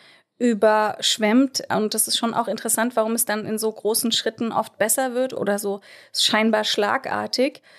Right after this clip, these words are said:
Es gibt dazu wenig Studien, die sich angucken, wo-,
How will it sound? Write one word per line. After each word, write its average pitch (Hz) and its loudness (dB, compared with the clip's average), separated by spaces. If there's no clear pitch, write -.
Es 208 0
gibt 233 -2
dazu 240 -2
wenig 285 2
Studien, 302 2
die 247 -6
sich 226 -2
angucken, 254 -2
wo-, - -2